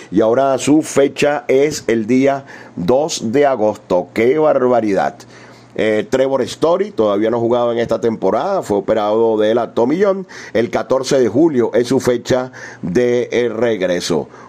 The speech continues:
Cody Bellinger el diecinueve de junio, todavía le falta una semana a Cody Bellinger, una lesión que no parecía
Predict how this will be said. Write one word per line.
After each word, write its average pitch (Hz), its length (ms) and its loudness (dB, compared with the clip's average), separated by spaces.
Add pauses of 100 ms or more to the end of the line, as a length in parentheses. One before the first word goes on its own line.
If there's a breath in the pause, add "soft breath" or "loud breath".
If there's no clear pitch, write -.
(120)
Cody 131 360 0
Bellinger 190 680 0
el 127 180 2
diecinueve 120 540 2
de 107 80 0
junio, 196 480 0
todavía 107 540 2
le 107 80 -2
falta 104 240 -2
una 120 100 0
semana 117 480 -2 (320 loud breath)
a 131 260 -4
Cody 123 280 0
Bellinger, 185 440 0
una 131 160 0
lesión 117 380 0
que 123 100 -2
no 117 140 0
parecía 113 580 0